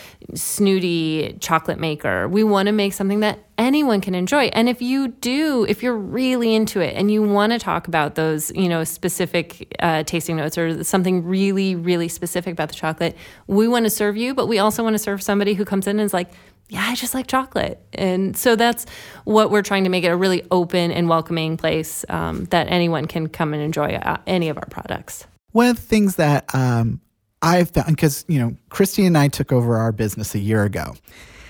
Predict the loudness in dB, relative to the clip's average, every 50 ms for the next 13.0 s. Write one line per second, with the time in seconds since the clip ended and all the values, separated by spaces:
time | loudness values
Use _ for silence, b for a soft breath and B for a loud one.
0 | B B 4 4 6 6 6 6 6 6 6 6 6 4 4 2 2 2 2 2
1 | 4 4 2 0 0 0 0 0 0 -2 -4 -2 -2 2 2 2 4 4 2 0
2 | 0 0 0 0 2 4 4 4 4 2 2 0 -2 -2 0 2 2 2 2 -2
3 | -2 0 2 2 4 4 2 2 0 0 0 -2 -2 -2 -2 -4 -2 0 2 2
4 | 2 2 0 -2 -4 B B B B B B B B 0 2 2 2 2 2 4
5 | 6 6 6 6 4 2 -2 0 0 2 2 4 4 6 6 6 6 6 6 6
6 | 4 4 2 2 2 2 2 4 4 4 6 6 6 4 4 4 4 2 4 4
7 | 4 4 4 4 4 4 2 2 2 -2 -2 0 0 0 0 0 -2 -4 -8 -8
8 | -8 -8 -8 -6 -2 2 4 4 4 4 2 2 2 2 2 0 0 -2 -2 -2
9 | -2 0 0 0 0 0 0 -2 -2 -4 -8 -8 -6 -4 -2 -2 0 0 0 0
10 | 0 0 0 0 0 2 4 4 2 2 2 -2 -2 0 0 0 0 0 0 0
11 | 2 2 0 0 0 0 0 0 0 -2 -2 -2 -2 -2 -4 -6 -8 -8 -6 -2
12 | -2 0 0 0 -2 -2 0 0 0 0 0 -4 -6 -4 -4 -2 -2 -2 -4 -6